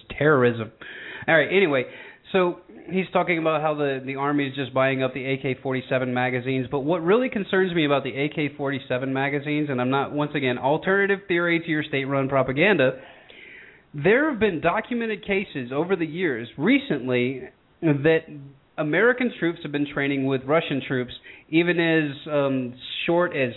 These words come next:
six months ago over in, um, Denver, I think it was, or in Colorado. And now, one of the things that I thought was really interesting is when, um, Josh, do you remember when I sent you that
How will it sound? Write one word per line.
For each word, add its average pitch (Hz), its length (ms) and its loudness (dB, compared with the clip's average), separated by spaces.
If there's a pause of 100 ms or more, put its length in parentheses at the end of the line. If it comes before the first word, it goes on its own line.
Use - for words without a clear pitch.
six 214 220 2
months 208 260 2
ago 127 280 2
over 147 360 4
in, 143 380 2
um, 127 640 0
Denver, 151 360 4
I 120 140 4
think 127 140 -2
it 123 80 -4
was, 117 180 -2
or 117 140 -2
in 113 80 -6
Colorado. 139 600 2 (640)
And 151 140 6
now, 147 380 4 (520)
one 180 180 4
of 202 100 0
the 180 80 0
things 185 240 0
that 160 100 -2
I 156 100 0
thought 156 200 0
was 143 160 -2
really 160 320 -2
interesting 139 560 -4
is 135 180 -6
when, 139 380 0 (520)
um, 139 680 4
Josh, 202 220 4 (100)
do 190 60 0
you 226 80 4
remember 254 240 2
when 208 120 4
I 170 100 4 (100)
sent 196 180 2
you 180 160 0
that 151 220 2